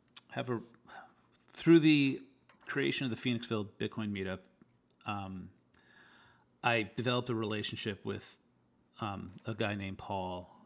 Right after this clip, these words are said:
who, um, is really central in helping us get this off the ground. Paul is an O G Bitcoiner who is an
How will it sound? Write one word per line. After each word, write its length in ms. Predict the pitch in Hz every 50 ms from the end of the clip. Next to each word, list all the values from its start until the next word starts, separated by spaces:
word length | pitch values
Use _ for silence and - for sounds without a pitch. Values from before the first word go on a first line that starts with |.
| - - - -
who, 480 | 117 107 101 98 92 95 92 92 - - _ _ _ _ _ _ _ _ _ _ _ _ _ - -
um, 300 | 104 101 95 92 92 92
is 140 | 95 - 107
really 500 | 107 104 104 104 98 95 95 90 87 87 - _ _ _ _ _ _ _ _ _ _ _ _ _ -
central 720 | - - - 113 107 104 104 - 104 95 95 95 98 - - 113
in 120 | 101 95
helping 440 | 92 - 95 92 - 104 95 90 92
us 200 | 85 87 - -
get 160 | - 92 -
this 160 | - 82 -
off 160 | 90 87 - -
the 80 | 95
ground. 420 | 90 90 87 90 90 85 87 87 - - _ - - - - - - - _ _ _ _ - - _ _
Paul 500 | - - 127 127 127 123 123 120 117 113
is 220 | - 113 107 101 104
an 140 | 101 107 -
O 200 | 113 113 110 110
G 580 | 107 - - 110 107 104 101 98 98 95 95 92 -
Bitcoiner 600 | 104 104 104 - - 107 101 98 95 95 95 92 -
who 220 | - 101 95 90 90 - - _ _ _ _ - - - _ _ - _
is 140 | - 107 104
an 200 | 104 98 95